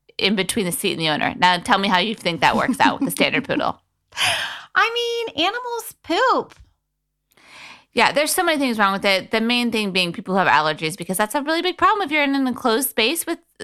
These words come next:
Speaker 1: an animal that you're allergic to, just because some person thinks they need to get to fly with their animal. I don't know. It's, it is problem. It's
Speaker 2: Okay,
Speaker 1: a problem.
Speaker 2: but,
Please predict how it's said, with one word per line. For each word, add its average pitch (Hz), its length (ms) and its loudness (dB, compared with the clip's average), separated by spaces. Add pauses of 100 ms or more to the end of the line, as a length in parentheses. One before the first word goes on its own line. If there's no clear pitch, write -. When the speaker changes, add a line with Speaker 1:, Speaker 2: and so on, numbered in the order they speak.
(420)
Speaker 1:
an 202 200 4
animal 233 340 2
that 262 100 0
you're 214 140 2
allergic 202 420 0
to, 359 400 0
just 254 180 -8
because 269 280 -4
some 247 180 0
person 240 400 -2
thinks 247 260 -2
they 226 100 -2
need 220 140 -4
to 226 60 -6
get 220 120 -4
to 226 60 -2
fly 208 220 0
with 226 140 -2
their 214 100 -2
animal. 208 260 -4
I 185 120 2
don't 170 80 -2
know. - 180 -4
It's, - 180 -10
it 202 200 -2
is 165 160 -4
problem. - 340 -6
It's 233 140 2
Speaker 2:
Okay, 262 160 2
Speaker 1:
a - 20 4
problem. 175 180 -2
Speaker 2:
but, 214 260 0